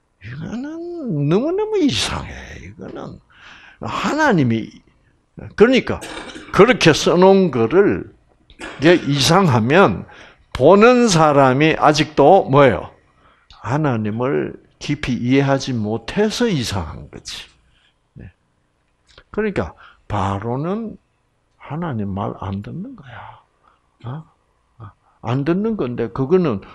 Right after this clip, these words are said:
누구 말을 듣고 바로가 하나님 말 안 들어? 사단 말을 듣고. 그렇죠. 어. 그러니까 사단,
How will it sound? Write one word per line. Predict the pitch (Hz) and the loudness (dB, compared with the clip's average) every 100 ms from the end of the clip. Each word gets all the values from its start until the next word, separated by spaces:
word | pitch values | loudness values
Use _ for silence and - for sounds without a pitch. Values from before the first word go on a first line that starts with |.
| _ | _
누구 | - 135 143 170 175 165 214 240 | -8 -4 0 0 0 0 2 4
말을 | 233 208 202 208 180 | 6 6 6 4 6
듣고 | 196 - 202 | 2 4 2
바로가 | 156 131 135 135 143 | 6 6 6 6 4
하나님 | 127 131 131 117 101 | 4 2 2 0 0
말 | 107 104 | -2 -2
안 | 92 95 | -4 -6
들어? | 98 90 80 _ _ _ _ _ _ _ _ _ _ _ | -8 -10 -14 _ _ _ _ _ _ _ _ _ _ _
사단 | - - 101 98 120 165 | -14 -10 -8 -6 -4 -4
말을 | 180 160 - 117 | -6 -8 -12 -16
듣고. | - - _ - - _ 135 _ | -16 -20 _ -20 -20 _ _ _
그렇죠. | - 226 196 - - - _ _ _ _ 120 | -14 -12 -12 -14 -16 -18 _ _ _ _ -16
어. | 113 - _ _ _ _ _ _ _ _ | -16 -18 _ _ _ _ _ _ _ _
그러니까 | - 220 208 104 | -6 -4 -2 -4
사단, | - - 135 135 180 226 | -4 -6 -8 -4 -2 -2